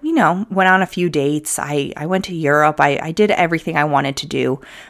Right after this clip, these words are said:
but I wasn't really looking for a boyfriend. I think part of me was like, "Oh, you're moving for school."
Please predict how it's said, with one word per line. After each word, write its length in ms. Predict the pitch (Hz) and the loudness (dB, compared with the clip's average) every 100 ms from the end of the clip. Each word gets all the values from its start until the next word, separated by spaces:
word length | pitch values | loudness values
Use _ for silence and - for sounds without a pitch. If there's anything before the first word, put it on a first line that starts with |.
| - | 0
but 100 | 254 | 4
I 60 | 269 | 6
wasn't 240 | 294 302 | 6 6
really 160 | 302 254 | 4 4
looking 260 | 214 220 | 4 2
for 100 | 220 | 4
a 80 | 185 | 2
boyfriend. 440 | 160 147 - 147 | 4 0 2 0
I 100 | 165 | 0
think 220 | 190 254 214 | -2 -2 4
part 160 | 214 | 4
of 60 | 214 | 4
me 100 | 214 | 2
was 160 | 208 | 2
like, 120 | 214 - | 0 2
"Oh, 120 | 247 | 4
you're 220 | 240 214 | 4 4
moving 300 | 208 214 214 | 4 4 2
for 120 | 208 | 0
school." 580 | 202 - 185 175 175 170 | -4 -2 0 2 2 0